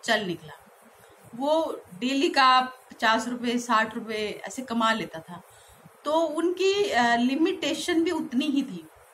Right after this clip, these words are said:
वो उसी में satisfied थी। लेकिन इसके opposite उसका जो ब-, दोस्त था, वो अपना शहर चला गया।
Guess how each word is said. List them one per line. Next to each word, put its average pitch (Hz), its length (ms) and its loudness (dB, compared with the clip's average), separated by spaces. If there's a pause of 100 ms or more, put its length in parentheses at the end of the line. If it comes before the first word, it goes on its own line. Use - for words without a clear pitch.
वो 247 120 -8
उसी 294 320 0
में 349 120 4
satisfied 254 640 -2
थी। - 140 -20 (1200)
लेकिन 277 260 -2
इसके 277 280 -4
opposite 294 520 2
उसका 285 260 -4
जो 269 200 -2
ब-, 226 160 -10 (500)
दोस्त 254 340 0
था, 247 280 2
वो 226 200 -2
अपना 156 260 -10
शहर 208 260 -2
चला 247 240 -2
गया। 226 200 -8